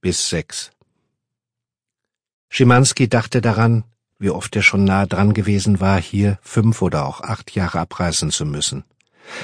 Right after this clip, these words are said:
Er dachte an seine Rock'n'Roll-Jahre, an die Lederkluft, das Ausschwärmen auf mittelschweren Maschinen.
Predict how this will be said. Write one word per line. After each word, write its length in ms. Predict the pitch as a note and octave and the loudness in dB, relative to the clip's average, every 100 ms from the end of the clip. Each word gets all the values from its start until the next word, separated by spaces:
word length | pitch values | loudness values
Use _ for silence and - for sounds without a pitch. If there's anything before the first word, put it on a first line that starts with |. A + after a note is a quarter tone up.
| - | -12
Er 100 | G2 | 0
dachte 360 | B2 - - | 0 2 2
an 140 | E2 F#2+ | 2 2
seine 300 | G2+ G2+ G2 | 2 4 2
Rock'n'Roll-Jahre, 1080 | F2+ F#2+ G2 E2+ F#2+ G2+ F#2+ G2 F#2+ G2+ - | 0 -4 -2 0 2 2 2 2 2 -2 -2
an 120 | - F2+ | -6 -2
die 100 | F#2 | 0
Lederkluft, 680 | G2 G#2 - G#2+ G2 - - _ _ | 2 0 0 0 -2 -4 -18 _ _
das 220 | - F#2 - | -6 -4 -4
Ausschwärmen 760 | A2+ A#2 - G#2 G#2 G#2 G2+ | -4 -2 0 0 2 4 2
auf 240 | F2 - | 0 -2
mittelschweren 640 | F#2+ F#2+ - - - F2+ E2+ | -2 -2 -2 -4 -2 -2 0
Maschinen. 560 | F2 - E2 - C#2+ | 0 -2 -4 -6 -8